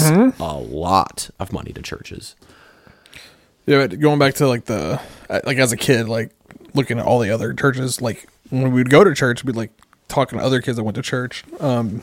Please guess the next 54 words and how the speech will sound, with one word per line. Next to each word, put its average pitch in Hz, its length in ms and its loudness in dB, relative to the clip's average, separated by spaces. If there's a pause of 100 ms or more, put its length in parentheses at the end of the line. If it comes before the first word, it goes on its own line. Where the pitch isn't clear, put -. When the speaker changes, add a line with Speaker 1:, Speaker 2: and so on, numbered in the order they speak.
(140)
Speaker 1:
be - 60 -8
like, - 180 -4
"Yeah, 190 80 4
we 135 100 0
went 135 180 0
here," 156 140 4
and 131 80 2
then, 104 200 0
like, 113 260 -4 (100)
"Oh, 139 140 -2
we 135 300 -2
go 175 140 2
here." 156 220 4
I'm 123 60 2
like, 110 200 -4 (120)
"It's - 140 -2
the 139 60 -4
same 131 260 4
thing." 139 260 4
Speaker 2:
It's 131 100 4
exactly. 156 460 2
Speaker 1:
But 175 60 8
Speaker 2:
It's 165 40 8
Speaker 1:
you're 151 80 8
Speaker 2:
like, 131 140 2
Speaker 1:
like, - 80 -20 (380)
Speaker 2:
No, 143 140 2
Speaker 1:
"Oh, 156 200 6
Speaker 2:
it's 147 60 4
Speaker 1:
no, 180 140 6
Speaker 2:
not. 151 60 4
Speaker 1:
it's 120 120 -4
not." 135 420 0
Like, 135 280 -4
Speaker 2:
I - 40 -10
don't 95 100 -8
like 95 80 -10
the 85 60 -12
pastor 92 460 -12
there. 64 280 -16 (460)
Speaker 1:
Or, 170 160 6
like, 151 220 2
it 156 60 2
was 165 140 4
a 165 40 -2
completely 156 280 4
different 143 280 0
religion. 117 460 -2 (120)
Like, 131 180 0
Speaker 2:
Mm. 101 340 -6 (680)
Speaker 1:
and 143 140 -4
I - 0 -
was 131 100 0
like, 127 280 -2